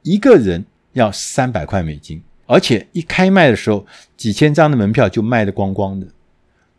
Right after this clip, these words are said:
同样的演奏，虽然场景不一样，虽然地铁站没有管弦乐的伴奏，别忘了他们演奏的曲目是一模一样，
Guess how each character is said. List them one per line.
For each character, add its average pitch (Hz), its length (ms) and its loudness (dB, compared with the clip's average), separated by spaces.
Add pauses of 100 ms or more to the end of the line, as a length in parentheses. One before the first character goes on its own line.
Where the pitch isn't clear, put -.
(120)
同 117 320 0
样 185 340 2 (160)
的 101 260 -2
演 90 240 -4
奏， 127 300 -2 (340)
虽 226 360 0
然 131 280 0 (440)
场 117 320 -4
景 107 180 -4
不 98 160 -4
一 90 100 -4
样， 95 200 -6 (400)
虽 185 240 2
然 127 260 0 (300)
地 190 100 0
铁 107 140 0
站 131 200 0
没 107 200 2
有 104 240 0 (280)
管 95 220 -2
弦 98 160 -2
乐 131 180 0
的 101 80 -4
伴 101 280 -6
奏， 107 260 -8 (240)
别 92 140 0
忘 110 180 4
了 80 100 -10 (160)
他 120 160 -2
们 123 120 0
演 90 180 -2
奏 123 160 0
的 104 80 -2
曲 - 240 -10
目 92 240 -4
是 - 160 -14
一 110 160 -4
模 73 220 -8
一 76 100 -10
样， 80 200 -12